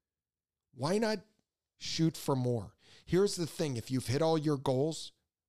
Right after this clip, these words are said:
you can't be sna-, stagnant.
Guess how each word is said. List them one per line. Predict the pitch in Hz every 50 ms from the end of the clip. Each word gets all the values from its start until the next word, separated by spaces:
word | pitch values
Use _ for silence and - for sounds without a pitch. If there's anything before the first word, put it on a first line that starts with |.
| _ _ _ _
you | - 127 127
can't | - - - - 139 147 143 131 127 - - - - _ _ _ _ _ _ _ _ _
be | - 131 123
sna-, | 113 - - - 131 127 127 127 135 - 131
stagnant. | 107 - - - - 135 120 120 120 123 110 110 98 87 87